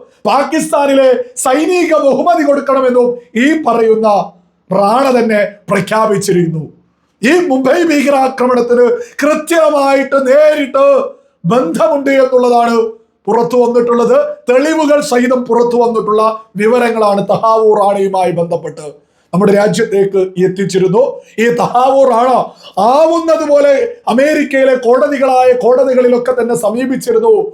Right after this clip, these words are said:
നമ്മുടെ ഭാരതത്തിലേക്ക് വിട്ടുകൊടുക്കരുത് എന്ന് അഭ്യർത്ഥിച്ചുകൊണ്ട്. എന്നാൽ അതൊക്കെ തന്നെ തള്ളിക്കൊണ്ട് നമ്മുടെ രാജ്യത്തേക്ക് തഹാവൂർ റാണയെ അമേരിക്ക വിട്ടുതരികയും ചെയ്തിരിക്കുന്നു. അല്ല, നമ്മുടെ കേരളത്തില് ബഹുഭൂരിപക്ഷം മാധ്യമങ്ങള്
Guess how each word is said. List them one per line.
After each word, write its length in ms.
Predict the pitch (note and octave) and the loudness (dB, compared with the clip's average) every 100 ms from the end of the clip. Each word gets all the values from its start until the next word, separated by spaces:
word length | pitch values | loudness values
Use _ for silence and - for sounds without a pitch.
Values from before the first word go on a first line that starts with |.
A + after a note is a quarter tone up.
| - _ | -14 _
നമ്മുടെ 220 | F#3 A3+ | -4 -2
ഭാരതത്തിലേക്ക് 720 | F3 G3 C4 A#3+ A3 A3 G#3+ | 0 0 0 -2 0 0 2
വിട്ടുകൊടുക്കരുത് 720 | G3 - B3+ A3+ G#3+ G#3 G#3 | -2 0 0 0 0 0 -2
എന്ന് 320 | G3+ G3 G3 F#3+ - - | -2 -2 -4 -6 -8 -4
അഭ്യർത്ഥിച്ചുകൊണ്ട്. 840 | G3 F3+ A#3+ A#3+ - G3+ G#3 G3+ G#3+ G3+ - - _ | -2 0 0 0 -2 -4 -2 0 2 0 -2 -12 _
എന്നാൽ 200 | G3 A3+ | -2 0
അതൊക്കെ 380 | G#3+ A3+ A3 F#3+ | 0 0 -2 -4
തന്നെ 120 | G3+ | -2
തള്ളിക്കൊണ്ട് 640 | G3 - G3+ G#3+ G#3+ G3 G3+ F#3+ - - _ | -2 0 0 0 0 -2 0 -2 -4 -16 _
നമ്മുടെ 220 | E3 G#3+ | -4 0
രാജ്യത്തേക്ക് 680 | F#3 G3 E3+ G#3+ G3 G3 G3 | 2 2 0 0 0 -2 0
തഹാവൂർ 520 | F3+ F3 A3+ A#3+ A3 G#3 | -4 0 0 2 2 2
റാണയെ 440 | G3 G3 F#3+ F3+ - - | 0 0 0 -2 -6 -6
അമേരിക്ക 480 | F#3+ G#3+ G#3+ G#3+ | 0 2 0 -2
വിട്ടുതരികയും 920 | G3+ G3 - C4+ B3 G#3 F#3 G3 F#3+ - _ | -2 -2 -2 -2 0 -2 -2 -2 -2 -10 _
ചെയ്തിരിക്കുന്നു. 840 | - F#3 G3+ G3 F3 F3+ E3+ D#3+ C3+ - | -4 0 2 2 2 -2 -2 -4 -4 -2
അല്ല, 480 | F3+ F#3+ F3+ F3 - _ _ _ _ _ _ _ | 2 2 0 -4 -10 _ _ _ _ _ _ _
നമ്മുടെ 320 | F3 F#3 F3 | -2 0 0
കേരളത്തില് 560 | F3+ F#3+ G3 F#3 F3 D#3 - _ - - | 0 0 0 0 0 -2 -6 _ -16 -4
ബഹുഭൂരിപക്ഷം 800 | F3+ A3 B3 B3 F3+ - A3 | 0 2 2 2 0 -2 -4
മാധ്യമങ്ങള് 640 | F#3+ G3+ F3 G#3+ G3 F3 D#3 | -2 -2 0 -2 0 -2 -2